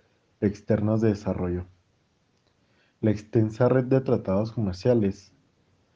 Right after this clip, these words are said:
firmados por México se amplía en el acuerdo firmado con los miembros de la Asociación Europea de Libre Comercio. Este acuerdo entró en vigor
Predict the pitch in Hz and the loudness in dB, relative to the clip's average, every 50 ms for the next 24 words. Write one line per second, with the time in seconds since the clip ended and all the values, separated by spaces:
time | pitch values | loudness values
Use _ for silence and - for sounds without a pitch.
0 | _ _ _ _ _ _ - 120 104 101 101 101 104 110 113 113 - - 104 101 | _ _ _ _ _ _ 2 4 4 4 4 2 2 0 0 -4 -4 -4 -2 0
1 | 101 98 98 - - 120 - 143 143 147 123 104 98 - - 87 87 104 107 110 | 0 -2 -2 -4 -6 -6 -4 -4 -2 -2 -2 -2 -2 -2 -4 -4 -2 -2 0 0
2 | 117 113 104 92 - - - 104 98 110 110 113 - 107 95 95 95 95 104 104 | 0 0 0 -2 -4 -4 -4 -2 -2 -2 -2 -2 -4 -4 -2 -2 -2 -2 -2 -2
3 | 107 - 110 101 92 90 90 90 92 95 101 101 107 110 104 98 - 101 92 90 | -4 -4 -4 -4 -4 -4 -6 -6 -4 -4 -2 -2 -2 -2 -2 -4 -4 -8 -10 -10
4 | 90 87 92 95 95 98 101 101 98 92 - 101 101 110 117 113 104 95 95 92 | -12 -14 -14 -12 -10 -6 -6 -4 -6 -6 -8 -8 -6 -4 -4 -4 -4 -4 -6 -8
5 | 92 92 - 92 92 90 87 - - - 127 _ _ _ _ _ _ _ _ _ | -10 -14 -14 -14 -14 -14 -14 -16 -20 -20 -20 _ _ _ _ _ _ _ _ _
6 | _ _ _ _ _ _ _ _ _ _ _ _ _ - 104 101 98 - - - | _ _ _ _ _ _ _ _ _ _ _ _ _ 0 0 0 0 0 0 0
7 | 127 120 123 - 143 131 117 101 101 101 104 - - _ _ _ _ 101 98 - | 0 2 2 2 2 2 4 2 0 0 -2 -8 -16 _ _ _ _ -16 -8 -6
8 | 107 101 95 - 104 98 98 98 98 98 101 104 104 104 104 104 - | -4 -4 -2 0 2 2 2 2 2 2 2 2 2 0 0 -4 -8